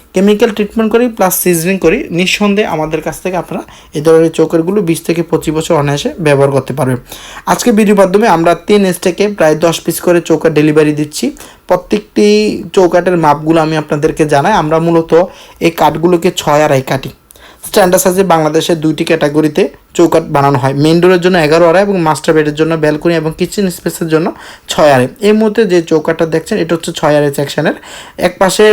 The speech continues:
পাল্লা দেড় ইঞ্চি বিট দেওয়া আছে এবং ডি-, বিপরীত পাশে ডিজাইন বিট দেওয়া আছে এবং বাহিরে কালি করে দিয়েছি, ভিতরে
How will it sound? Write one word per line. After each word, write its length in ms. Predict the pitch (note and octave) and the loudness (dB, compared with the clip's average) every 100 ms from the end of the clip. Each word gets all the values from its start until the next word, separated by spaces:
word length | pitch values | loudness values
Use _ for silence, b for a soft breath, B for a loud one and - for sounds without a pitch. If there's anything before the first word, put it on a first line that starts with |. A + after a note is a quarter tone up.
| G#3 | 4
পাল্লা 240 | F3+ E3+ E3+ D#3+ | 2 4 2 2
দেড় 160 | D#3+ D#3+ | 0 0
ইঞ্চি 160 | D3+ F3+ D#3+ | 0 -2 0
বিট 140 | E3+ D#3 | -2 2
দেওয়া 160 | F#3+ F3 | 2 2
আছে 140 | E3 F#3 | 0 0
এবং 100 | E3 E3+ D#3 | 0 -2 -2
ডি-, 180 | F3 E3+ D#3+ | -4 -4 -6
বিপরীত 280 | F#3+ G3+ E3+ | -2 -2 0
পাশে 160 | F3 - D#3+ | -2 0 -2
ডিজাইন 220 | D3+ E3+ E3 | 0 0 0
বিট 120 | D#3+ D3+ | 0 2
দেওয়া 160 | C#3 C#3+ | 2 2
আছে 160 | C#3+ F3 F#3 | 0 -4 0
এবং 120 | E3 D#3+ D3+ | 0 0 0
বাহিরে 280 | D#3 F#3+ E4 B B _ - | 0 0 -2 B B _ 0
কালি 200 | G3 G#3+ | 2 2
করে 140 | G#3+ A3 G3+ | 2 4 2
দিয়েছি, 220 | A#3+ A#3+ F#3 | 0 -2 -2
ভিতরে 280 | F3+ G3+ | -2 0